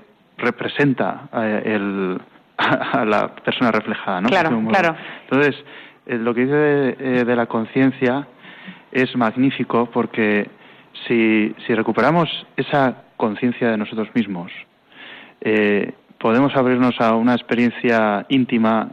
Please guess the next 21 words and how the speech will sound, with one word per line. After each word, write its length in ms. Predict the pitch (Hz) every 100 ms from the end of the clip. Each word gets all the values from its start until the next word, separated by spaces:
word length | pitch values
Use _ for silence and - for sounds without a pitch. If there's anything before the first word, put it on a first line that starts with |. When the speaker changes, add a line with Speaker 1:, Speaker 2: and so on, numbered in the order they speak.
| -
Speaker 1:
espiritual, 680 | - - 104 117 110 - -
Speaker 2:
Ujú. 440 | 202 170 220 254 262 - - -
Speaker 1:
eh, 380 | 120 113 107 104 101 110 -
muy 160 | 117
similar 320 | 110 127 120 120
a 40 |
la 80 | 123
que 120 | -
vivió, 300 | 117 110 110
por 100 | 110
ejemplo, 280 | 110 113 110
Agustín 340 | 110 110 - 113
de 80 |
Hipona, 380 | 107 113 107 98
¿no? 180 | 95 180 - -
Eh, 400 | - 113 107 104 - - - -
que 120 | - 120
es 100 | 120
lo 100 | 127
más 160 | 131 -
íntimo 520 | 147 135 131 127 127